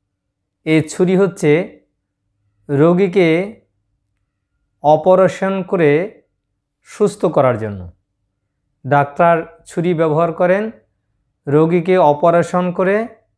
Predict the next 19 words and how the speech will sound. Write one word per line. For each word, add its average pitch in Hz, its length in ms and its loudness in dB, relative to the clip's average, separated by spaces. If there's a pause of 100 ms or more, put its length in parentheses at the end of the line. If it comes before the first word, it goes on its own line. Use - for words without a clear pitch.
(640)
অস্ত্রোপচার 156 800 0
করে 196 380 -2 (800)
তাকে 143 240 -4
সুস্থ 202 400 -2
করার 151 380 2
জন্য। 104 320 -10 (1200)
সেই 185 800 0
ছুরি 190 280 -2
দিয়ে 185 260 0
ডাক্তার 160 880 0 (1080)
রোগীকে 180 840 0 (200)
হত্যা 156 480 -2
করার 196 340 2
জন্য 165 540 -4 (520)
সেই 147 640 -2
ছুরির 175 480 0
ব্যবহার 120 340 0
করেন 98 240 -10
না। 95 240 -20